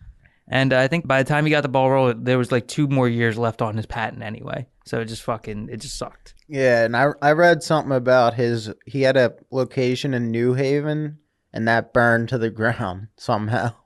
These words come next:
Speaker 1: Yeah, maybe, maybe Lil Ray Ray went down there and, uh,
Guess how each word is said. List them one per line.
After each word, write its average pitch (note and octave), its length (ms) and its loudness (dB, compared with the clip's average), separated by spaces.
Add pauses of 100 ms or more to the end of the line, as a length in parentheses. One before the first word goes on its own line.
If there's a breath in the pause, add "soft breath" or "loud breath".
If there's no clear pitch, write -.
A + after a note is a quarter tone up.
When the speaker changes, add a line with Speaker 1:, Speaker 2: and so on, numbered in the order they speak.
(160)
Speaker 1:
Yeah, - 360 -4
maybe, A3 420 -6
maybe G#3 320 -8
Lil E3+ 260 -6
Ray D3+ 220 -4
Ray C#3 300 -8
went B2+ 240 -8
down B2+ 260 -6
there C3+ 240 -6
and, A#2+ 160 -6
uh, A#2 240 -6